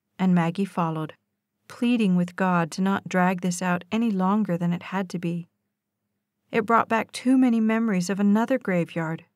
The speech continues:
half a state away. Halfway to the far fence, Keith stopped, and even in her anguish, Maggie saw his.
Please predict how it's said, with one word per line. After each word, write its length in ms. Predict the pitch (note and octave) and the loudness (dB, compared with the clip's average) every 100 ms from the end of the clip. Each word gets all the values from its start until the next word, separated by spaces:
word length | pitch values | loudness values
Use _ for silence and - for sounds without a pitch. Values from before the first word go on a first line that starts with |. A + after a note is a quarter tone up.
| _ | _
half 360 | - E3+ F3 | -8 -6 -6
a 60 | G#3 | -8
state 320 | - G3 G3+ | -6 -4 -2
away. 460 | G#3 G#3 G3 F3 F3 _ _ _ _ _ _ _ _ _ _ _ _ | -2 -2 -2 -4 -6 _ _ _ _ _ _ _ _ _ _ _ _
Halfway 420 | - A#3+ B3 C4 C4 | -2 -2 2 2 2
to 160 | B3 | 2
the 80 | A3 | -4
far 300 | G#3 G#3 G#3 | 0 0 0
fence, 440 | - E3+ F3+ - - _ _ _ _ - | 0 -4 -4 -10 -16 _ _ _ _ -8
Keith 240 | G#3+ G#3+ | -6 -6
stopped, 480 | - F#3 E3 F3 - _ _ _ _ _ | -6 -4 -4 -6 -18 _ _ _ _ _
and 120 | F#3 F#3+ | -2 0
even 300 | G3 G#3+ A#3 | 2 2 2
in 120 | G#3 | 2
her 120 | G3+ | 2
anguish, 560 | F3 F3 F3+ G#3+ - - _ _ _ _ - | 2 2 0 -2 -6 -12 _ _ _ _ -4
Maggie 340 | F#3 F#3+ F3 | 0 0 -2
saw 320 | D#3 - D#3 D#3+ | -8 -6 -6 -6
his. 500 | E3 E3+ D3+ - | -4 -6 -6 -12